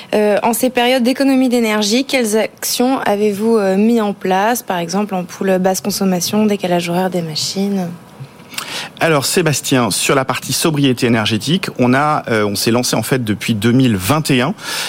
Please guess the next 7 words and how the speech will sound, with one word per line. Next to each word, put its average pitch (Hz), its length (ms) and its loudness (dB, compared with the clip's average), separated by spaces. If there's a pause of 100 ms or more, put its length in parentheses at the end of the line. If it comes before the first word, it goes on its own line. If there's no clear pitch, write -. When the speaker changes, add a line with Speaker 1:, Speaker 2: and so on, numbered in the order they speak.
(140)
Speaker 2:
euh, 113 420 2
avec 143 420 -2
l'adem, 127 640 2
où 117 100 2
on 117 200 2
a, 135 180 0 (320)
euh, 101 140 0